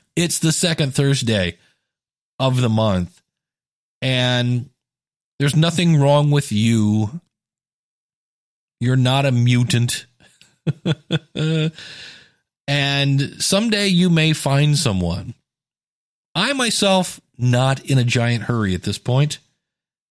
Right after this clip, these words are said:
And if you are, well, then do something about it.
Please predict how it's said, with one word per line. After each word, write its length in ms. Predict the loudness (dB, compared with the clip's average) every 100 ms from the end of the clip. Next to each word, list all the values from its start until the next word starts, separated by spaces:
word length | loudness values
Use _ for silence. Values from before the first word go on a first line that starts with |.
| _ _
And 840 | -4 -2 0 0 0 2 0 -2 -8 _ _ _ _ _ -6
if 180 | -4 0
you 180 | 2
are, 220 | 2 2 0
well, 200 | -2 -2
then 340 | -2 -2 -4
do 220 | -2 0
something 360 | 0 -2 -2 -4
about 340 | -4 -4 -8
it. 120 | -14